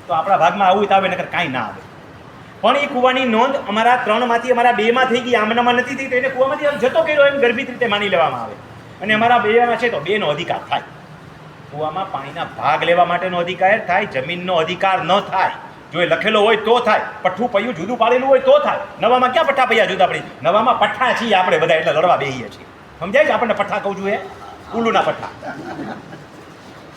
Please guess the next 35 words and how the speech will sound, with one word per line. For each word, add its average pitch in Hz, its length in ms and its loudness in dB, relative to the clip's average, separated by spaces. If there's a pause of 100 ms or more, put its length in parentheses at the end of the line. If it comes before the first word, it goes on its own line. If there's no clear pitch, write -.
(160)
જૂનામાં 254 380 2
પઠ્ઠા 269 280 2
પૈયા 302 220 6
જુદા 339 240 4
પડતા 311 240 4
હતા, 254 180 2
ઈ 233 40 -4
પઠ્ઠા 269 260 0
પૈયામાં 294 260 4
બધાયનો 330 300 4
અધિકાર 302 320 2
થાય, 131 140 -2 (800)
કારણ 151 140 -8
કે 202 120 -2
વારસાઈ 240 280 2
ચડે 233 140 4
ને 302 160 4
બધાય 294 220 4
નહીં. 135 140 -2 (160)
જોયું 254 220 2
હશે 269 160 2
બસો, 240 180 0
બસો, 233 220 -2
ચારસો, 220 260 -2
ચારસો 254 200 -2
જણાની 254 340 0
વારસાઈ 233 320 0
હોય, - 100 -12 (240)
તો 190 80 -14
બધાયનો 214 380 0
જમીનમાં 214 320 -4
અધિકાર 170 280 -4
થાય. 110 160 -10 (480)
આમાં 147 280 -4
ન 135 120 -2